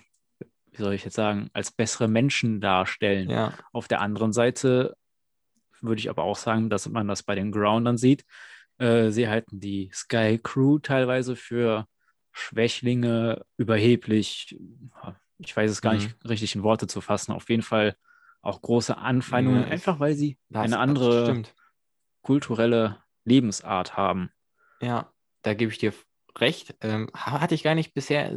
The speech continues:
Speaker 2: aus diesem Blickwinkel gesehen.
Speaker 1: Und das ist
Speaker 2: Aber,
Speaker 1: natürlich
Speaker 2: ähm,
Speaker 1: auch grad in dieser Szene, wo
Speaker 2: Ja.
Speaker 1: Abby einfach Imori,
Speaker 2: Gegen ihren
Speaker 1: äh,
Speaker 2: Willen. Und Luna
Speaker 1: gegen
Speaker 2: ja
Speaker 1: ihren,
Speaker 2: auch.
Speaker 1: genau.
Speaker 2: Luna
Speaker 1: Ja.
Speaker 2: einfach gegen ihren Willen Blut aufnehmen.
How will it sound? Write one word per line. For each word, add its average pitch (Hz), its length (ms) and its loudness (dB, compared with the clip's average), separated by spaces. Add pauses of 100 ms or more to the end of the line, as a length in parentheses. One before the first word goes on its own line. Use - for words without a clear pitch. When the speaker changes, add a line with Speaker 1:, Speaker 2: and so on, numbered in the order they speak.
Speaker 2:
aus - 120 -6
diesem 135 240 -4
Blickwinkel 131 380 -2
gesehen. 113 480 -2 (600)
Speaker 1:
Und 113 160 0
das 113 140 4
ist 120 40 4
Speaker 2:
Aber, 117 120 4
Speaker 1:
natürlich 117 360 4
Speaker 2:
ähm, 104 280 -4
Speaker 1:
auch 120 180 0
grad 120 380 0
in 120 200 -2
dieser 117 420 4
Szene, 117 500 -2
wo 110 460 0
Speaker 2:
Ja. 127 220 -4
Speaker 1:
Abby 117 200 2
einfach 110 240 -4
Imori, 127 800 6 (280)
Speaker 2:
Gegen 113 200 0
ihren 107 220 -4
Speaker 1:
äh, 117 60 2
Speaker 2:
Willen. 107 260 2
Und 101 320 -10
Luna 120 140 0
Speaker 1:
gegen 123 220 8
Speaker 2:
ja 110 100 4
Speaker 1:
ihren, 101 60 4
Speaker 2:
auch. 120 280 2
Speaker 1:
genau. 104 280 -6 (420)
Speaker 2:
Luna 110 260 0
Speaker 1:
Ja. 107 100 2
Speaker 2:
einfach 107 260 -4
gegen 113 160 -4
ihren 107 180 -2
Willen 104 140 -2
Blut 110 160 -4
aufnehmen. 110 360 -2